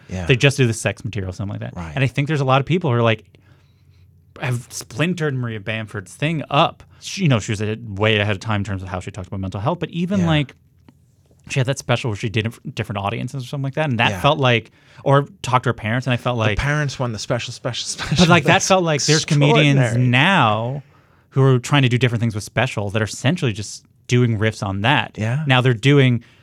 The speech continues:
Speaker 2: they're being more pretentious about it in, in ways that I find ultimately good. Like, it's good for
Speaker 1: Yes.
Speaker 2: this art form to have pretension, but,
Speaker 1: Agreed.
Speaker 2: like, that just organically came out of her. And, and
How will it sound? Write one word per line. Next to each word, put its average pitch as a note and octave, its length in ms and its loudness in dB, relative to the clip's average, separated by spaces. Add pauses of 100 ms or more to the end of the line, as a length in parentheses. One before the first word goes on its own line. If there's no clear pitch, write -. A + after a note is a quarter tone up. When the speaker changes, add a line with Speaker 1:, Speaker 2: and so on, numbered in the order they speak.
(140)
Speaker 2:
they're G2 200 -4
being F#2 260 -10
more F#2 100 -8
pretentious A2 400 -12
about F#2 260 -8
it G#2 40 -6
in, G#2+ 240 -8
in G2 180 -4
ways F#2+ 200 -2
that G#2+ 100 -6
I G2+ 160 -4 (400)
find G#2 320 -4 (440)
ultimately C#3 300 2
good. G#2 320 2
Like, G2 160 -4
it's G#2+ 140 -6
good A2+ 180 2
for A#2+ 240 -4
Speaker 1:
Yes. A#2 140 0
Speaker 2:
this B2 100 2
art G#2 120 2
form A2 120 0
to G#2 60 0
have G#2 100 -4
pretension, A2+ 340 -6
but, D3+ 100 0
Speaker 1:
Agreed. C3 60 0
Speaker 2:
like, A#2 300 2 (1300)
that E3+ 240 2
just C#3+ 140 -2 (200)
organically A#2+ 600 -2
came A2+ 200 -6
out G3 140 -6
of C#3+ 80 -6
her. A2 140 -2
And, A2 240 -6
and C3 440 -2